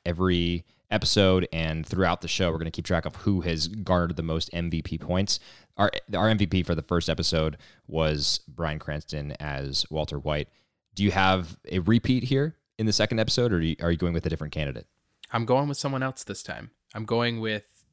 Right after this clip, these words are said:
Speaker 2: Aaron Paul, who plays Jesse Pinkman. I think this is the first opportunity we get to see Jesse shining, and we get his iconic voicemail. We get his sort of, you know, his nervousness and,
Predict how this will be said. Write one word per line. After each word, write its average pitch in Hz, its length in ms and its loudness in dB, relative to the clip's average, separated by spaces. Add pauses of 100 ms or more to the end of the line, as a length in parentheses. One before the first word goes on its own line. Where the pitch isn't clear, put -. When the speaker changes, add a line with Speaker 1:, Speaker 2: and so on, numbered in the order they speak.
Speaker 2:
Aaron 113 240 0
Paul, 110 400 0 (680)
who 110 140 -4
plays 104 260 -2
Jesse 110 240 -4
Pinkman. 110 400 -8 (320)
I 123 40 -6
think 160 180 2
this 143 180 0
is 113 80 -6
the 113 100 -2
first - 480 -2
opportunity 107 580 -2
we 104 140 -8
get 104 240 -4 (300)
to 117 100 -6
see 104 240 -2
Jesse 104 420 -4
shining, 120 540 -4 (880)
and 107 560 2 (140)
we 113 140 -2
get 104 200 2
his 110 180 -4
iconic 101 380 -2 (100)
voicemail. 120 720 2 (320)
We 110 140 -2
get 107 320 0
his 104 560 -6 (120)
sort 107 320 -2
of, 101 360 -6 (680)
you 113 200 -6
know, 95 160 -6
his 101 520 -8
nervousness 120 800 2
and, 101 480 -10